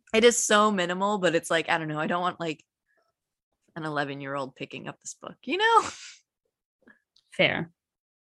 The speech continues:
Speaker 1: Oh, I guess there are also some trigger warnings <laughs> for this book.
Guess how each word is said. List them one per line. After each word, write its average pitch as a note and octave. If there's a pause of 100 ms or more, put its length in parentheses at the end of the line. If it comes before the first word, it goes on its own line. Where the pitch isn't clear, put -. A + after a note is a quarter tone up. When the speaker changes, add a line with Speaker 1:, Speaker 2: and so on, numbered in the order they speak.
(800)
Speaker 1:
Oh, A#3+
I A3
guess B3
there D4+
are G3
also E3+ (480)
some F3
trigger D3+
warnings - (300)
<laughs> -
for F3
this -
book. -